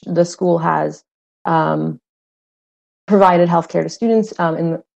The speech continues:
differs between the two campuses. Um, so in Rochester, the students, uh, receive healthcare through the, um, occupational health office, um, whereas we get,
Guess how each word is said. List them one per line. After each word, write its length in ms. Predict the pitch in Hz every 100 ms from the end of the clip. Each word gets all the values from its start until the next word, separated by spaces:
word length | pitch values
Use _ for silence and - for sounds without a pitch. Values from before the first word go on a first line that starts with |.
| _ -
differs 400 | 185 269 247 202
between 240 | 190 208
the 80 | 180
two 120 | 180
campuses. 600 | 180 170 156 - 160 156
Um, 120 | 175 170
so 140 | 190
in 100 | 180
Rochester, 800 | 180 180 180 175 - 165 160 - _ _
the 600 | 170 170 170 165 156 156 -
students, 640 | - 180 170 160 - - _
uh, 160 | 175 160
receive 420 | 170 170 175 156 - -
healthcare 560 | 170 156 - 160 156
through 340 | - 160 156 151
the, 400 | 156 151 147 147
um, 260 | 147 143 151
occupational 560 | 165 175 156 - 175
health 280 | 180 185 - -
office, 420 | 214 285 277 - _ _ _ -
um, 420 | 175 170 160 160
whereas 340 | 180 170 160 160
we 120 | 170
get, 360 | 160 147 -